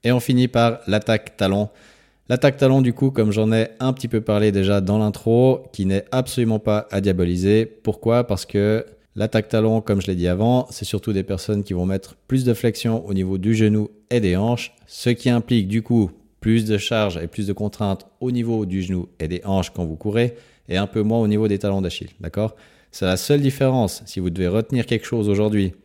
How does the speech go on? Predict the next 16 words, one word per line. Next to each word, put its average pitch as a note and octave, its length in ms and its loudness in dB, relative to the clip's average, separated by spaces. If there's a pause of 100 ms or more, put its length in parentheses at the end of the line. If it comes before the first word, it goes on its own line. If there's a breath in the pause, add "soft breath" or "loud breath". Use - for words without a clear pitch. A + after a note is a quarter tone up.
(280 soft breath)
entre F#2+ 420 -4 (380)
foulée B2+ 400 2
avant-pied A2+ 640 0 (100)
et E2 60 -6
foulée F#2+ 400 -4
talon, A2+ 380 0 (460 loud breath)
c'est - 160 -8
simplement A#2+ 480 0
que A2 280 0
vous F#2 260 -4
allez F2 140 -2
pas G2+ 160 -2
mettre G#2 240 -2
les E2+ 40 -4
mêmes F#2+ 180 -2
contraintes G#2 680 -4